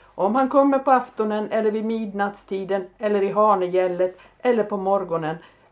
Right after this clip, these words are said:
Vaken så att han inte finner er sovande när han oförtänkt kommer. Men vad jag säger till er, det säger jag till alla. Vaken."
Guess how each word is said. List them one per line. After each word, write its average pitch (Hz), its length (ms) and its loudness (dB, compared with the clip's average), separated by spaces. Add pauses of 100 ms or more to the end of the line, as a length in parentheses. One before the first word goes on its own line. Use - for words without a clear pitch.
(120)
Vaken 240 960 0
så - 140 -2
att 202 120 2
han 208 140 0
inte 190 220 -4
finner 185 300 -4
er 175 120 0
sovande 160 760 -4 (300)
när 190 180 -2
han 175 220 -4
oförtänkt 185 800 -6
kommer. 196 600 -4 (500)
Men 196 160 -4
vad 190 120 2
jag 277 200 2
säger 269 540 -2
till 196 200 -4
er, 175 180 0
det 208 100 -2
säger 170 360 -4
jag 190 240 -4
till - 140 -8
alla. 247 640 -4 (360)
Vaken." 190 1120 -2